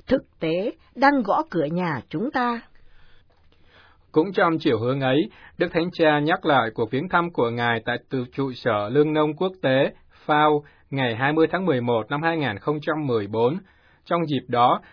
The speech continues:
Speaker 2: Ngài khẳng định rằng thế giới có đủ lương thực cho mọi người, tất cả mọi người, nhưng không phải tất cả đều có thể được ăn, trong khi nạn phí phạm,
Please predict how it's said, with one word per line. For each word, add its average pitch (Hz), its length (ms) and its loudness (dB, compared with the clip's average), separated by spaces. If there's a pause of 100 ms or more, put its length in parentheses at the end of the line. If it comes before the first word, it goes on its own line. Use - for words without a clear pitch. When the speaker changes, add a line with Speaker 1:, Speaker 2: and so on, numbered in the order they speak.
(140)
Speaker 2:
Ngài 131 200 0
khẳng 120 200 -4
định 135 200 -4
rằng 120 420 -2
thế 156 200 0
giới 151 360 6
có 220 140 2
đủ 127 200 2
lương 175 260 2
thực 123 220 0
cho 196 140 -2
mọi 147 240 -2
người, 117 460 -2
tất - 220 -4
cả 98 180 -2
mọi 113 280 -8
người, 120 360 0 (360)
nhưng 175 180 -2
không 202 220 -2
phải 104 300 0
tất 220 200 0
cả 107 280 -2
đều 123 180 0
có 175 200 -2
thể 113 180 -4
được 113 180 -6
ăn, 151 300 -2 (320)
trong 160 220 -2
khi 160 300 4
nạn 135 260 -2
phí 185 340 -4
phạm, 131 240 2